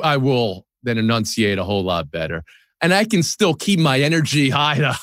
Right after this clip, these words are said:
high level. But it, for me, I don't know if I could even explain it the best way. But it was, um, slowing down my, my brain. And then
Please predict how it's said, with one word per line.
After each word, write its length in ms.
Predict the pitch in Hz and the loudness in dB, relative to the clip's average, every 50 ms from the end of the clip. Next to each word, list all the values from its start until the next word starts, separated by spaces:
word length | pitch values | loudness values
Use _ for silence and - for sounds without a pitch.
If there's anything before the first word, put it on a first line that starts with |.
| - 170 | -2 -2
high 160 | 185 180 185 | 0 0 2
level. 500 | 175 160 156 165 175 160 135 131 110 - - - - - | 2 2 2 2 0 0 0 -2 -2 -4 -8 -18 -6 -2
But 100 | 233 240 | -2 -2
it, 180 | 226 220 - - | -2 -2 -4 -2
for 100 | 247 226 | 2 2
me, 280 | 220 240 247 240 220 - - | 4 4 2 2 0 -2 -2
I 100 | 180 208 | -2 0
don't 160 | 220 226 220 | 0 2 2
know 180 | 220 214 208 190 | 2 2 0 0
if 120 | 151 - | 0 -2
I 80 | 170 156 | -4 -4
could 140 | 180 170 165 | -2 -2 -2
even 360 | 156 139 135 127 123 120 117 - | -2 0 0 0 0 -2 -2 -4
explain 440 | 143 131 - - - - 147 143 131 | -8 -8 -8 -10 -4 -2 0 0 0
it 100 | 120 95 _ _ | 0 -2 _ _
the 60 | - 113 | -6 -6
best 400 | 98 82 113 120 123 - - - | -4 0 -2 -2 -2 -2 -8 -10
way. 320 | 104 95 82 82 85 82 _ _ _ _ _ _ _ - | -6 -6 -4 -6 -6 -10 _ _ _ _ _ _ _ -4
But 320 | 143 151 147 143 143 147 _ - | 0 2 2 2 2 -2 _ -2
it 180 | 180 196 196 202 | -2 -2 0 0
was, 560 | 196 180 151 147 143 139 131 120 - - - _ _ _ _ _ _ _ _ _ _ _ _ - | 0 0 2 2 0 0 -2 -4 -6 -8 -10 _ _ _ _ _ _ _ _ _ _ _ _ -6
um, 480 | 147 143 135 131 127 127 123 123 127 - _ _ _ _ _ _ _ _ _ | -2 -2 0 0 0 0 -2 -4 -6 -10 _ _ _ _ _ _ _ _ _
slowing 420 | - - - 202 214 220 226 214 190 | -12 -6 0 2 2 2 4 2 2
down 180 | 180 170 170 | 2 2 0
my, 160 | 160 151 151 139 117 - - 170 | 0 0 0 -2 -4 -8 -6 -4
my 140 | 156 143 135 | -2 -2 0
brain. 400 | 123 135 131 135 135 135 131 131 - | 0 0 2 2 2 0 0 -2 -2
And 220 | 147 139 135 131 | -2 -2 0 0
then 300 | 135 135 131 131 131 - | 0 2 2 0 0 -2